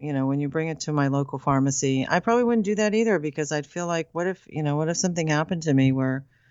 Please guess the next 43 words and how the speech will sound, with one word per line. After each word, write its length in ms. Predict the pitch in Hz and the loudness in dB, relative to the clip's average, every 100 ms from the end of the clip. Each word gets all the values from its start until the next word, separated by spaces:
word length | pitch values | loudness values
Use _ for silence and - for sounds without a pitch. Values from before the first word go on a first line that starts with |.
| _ - - - | _ -20 -10 0
I 100 | 151 | 2
needed 300 | 151 151 143 | 4 2 2
medical 400 | 143 139 143 139 | 0 0 -4 -6
attention? 500 | 139 151 185 135 127 | -2 -2 -2 -2 -2
What's 160 | 143 | -4
the 80 | 160 | -6
pharmacy 480 | - 135 190 - 127 | -2 -2 -2 -4 -4
gonna 220 | 113 110 | -4 -4
do? 340 | 104 98 98 - _ _ _ _ _ - | -6 -6 -8 -14 _ _ _ _ _ -12
Stick 340 | - - 156 | -8 -6 -4
me 140 | 151 147 | 0 2
with 140 | 131 | 4
an 80 | 127 | 4
EpiPen 680 | 127 139 147 143 143 165 135 | 2 0 -4 0 2 2 0
and 220 | 226 120 | -2 -2
send 260 | - 226 | 2 4
me 120 | 147 143 | 4 2
on 160 | 139 | 2
my 160 | 131 123 | 2 2
way? 360 | 131 147 165 - | 0 -2 -4 -2
I 120 | 139 | -2
don't 140 | 156 | 0
know. 280 | 151 135 110 - _ - - - - - | -2 -2 -4 -10 _ -20 -20 -20 -6 2
I 100 | 254 | 4
don't, 180 | 277 214 | 4 2
you 120 | 233 | 2
know, 60 | |
I'm 100 | 240 | 2
not 160 | 254 254 | 2 2
happy 340 | 240 247 220 | 2 0 0
about 300 | 180 170 165 | -2 -2 -4
doing 260 | - 185 175 | -6 -6 -4
it, 200 | 117 - | -6 -8
to 100 | 131 | -10
be 140 | 123 | -8
honest. 420 | 120 117 110 - 147 | -6 -6 -6 -4 -2
I 80 | |
just 260 | 160 233 - | 2 2 2
kind 180 | 240 208 | 2 2
of 80 | 185 | 2
feel 260 | 175 170 | -2 -2
like, 420 | 160 151 147 - _ - _ _ _ _ _ _ - | 2 0 0 -8 _ -20 _ _ _ _ _ _ -6
uh, 480 | 139 139 135 131 | -2 0 0 -2